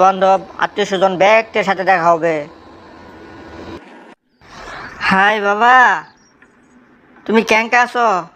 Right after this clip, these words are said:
আমি চলে আসি। মদন, তুই? হ্যাঁ বাবা, তোমাদেরকে না জানিয়ে চলে আইছি।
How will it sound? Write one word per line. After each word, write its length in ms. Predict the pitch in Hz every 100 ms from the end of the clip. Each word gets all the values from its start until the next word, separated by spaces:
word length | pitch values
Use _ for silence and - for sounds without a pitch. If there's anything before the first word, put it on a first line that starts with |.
| _ _ -
আমি 120 | 196 202
চলে 240 | 220 220 233
আসি। 280 | 233 233 214 175 147 _ _ _ _ _ _ _ _ _ _ _ - - - - - - - - - - - - - - - - - 175
মদন, 240 | 185 208 220
তুই? 300 | 226 254 302 453 453 _ _ - - _ - _ - - - 571 523 - 571 571 539 554 539 571 -
হ্যাঁ 140 | 190 208
বাবা, 220 | 214 208 180 - _ _ _ _ -
তোমাদেরকে 420 | 196 208 208 190 202
না 60 | 208
জানিয়ে 220 | 208 214 202
চলে 180 | 202 202 214
আইছি। 240 | 208 190